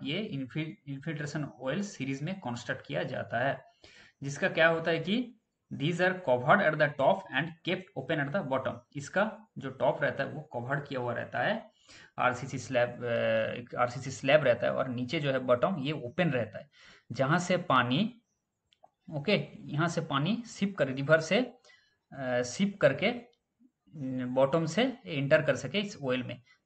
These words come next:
तो इसलिए बॉटम ओपन रहता है, यहाँ से पानी एंटर करता है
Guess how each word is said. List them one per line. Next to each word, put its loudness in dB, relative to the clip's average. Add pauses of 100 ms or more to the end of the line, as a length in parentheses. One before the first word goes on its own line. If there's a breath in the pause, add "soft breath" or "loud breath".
तो 0
इसलिए -6
बॉटम -4
ओपन -4
रहता -2
है, -2
यहाँ -4
से -6
पानी -4
एंटर 6
करता -4
है -2